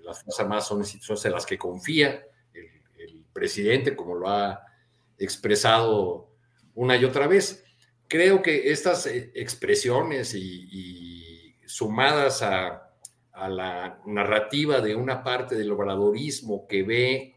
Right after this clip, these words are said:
en el solo hecho de que el comandante supremo, eh, tenga un ánimo y un talante político distinto de los, de los anteriores,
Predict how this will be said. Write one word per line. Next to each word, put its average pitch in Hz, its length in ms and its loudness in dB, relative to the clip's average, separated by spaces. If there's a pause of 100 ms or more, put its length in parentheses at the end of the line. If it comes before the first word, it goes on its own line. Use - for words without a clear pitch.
en 101 200 -6
el 101 140 -4
solo 143 360 4
hecho 131 320 2
de 95 140 -6
que 95 380 -4 (840)
el 107 320 -2
comandante 110 520 -2
supremo, 127 840 0 (320)
eh, 90 1120 -10
tenga 117 640 -2
un 113 240 -4
ánimo 110 560 0
y 98 100 -6
un 104 240 -4
talante 110 460 -2
político 101 440 -6
distinto 107 680 -4
de 95 80 -4
los, 87 380 -12 (500)
de 104 120 -6
los 107 180 -2
anteriores, 117 760 0